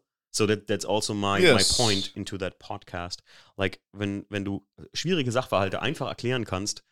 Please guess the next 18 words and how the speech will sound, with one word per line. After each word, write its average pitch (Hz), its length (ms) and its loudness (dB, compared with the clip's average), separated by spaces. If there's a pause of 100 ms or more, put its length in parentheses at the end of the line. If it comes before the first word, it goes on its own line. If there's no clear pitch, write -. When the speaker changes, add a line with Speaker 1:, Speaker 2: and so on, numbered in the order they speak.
(380)
Speaker 1:
dann 101 200 0
bist 104 220 -2
du 101 260 -8
genial. 110 440 0
Einfach, 95 260 -8
das - 200 -2
ist, - 240 -6
das 113 120 -2
ist - 160 -6
Genialität. 101 540 -6 (240)
Komplizierte 107 500 0
Dinge 160 200 0
noch 151 120 0
komplizierter 117 440 0
machen, 78 220 -6
das - 140 -2
kann 92 120 -4
jeder. 98 260 2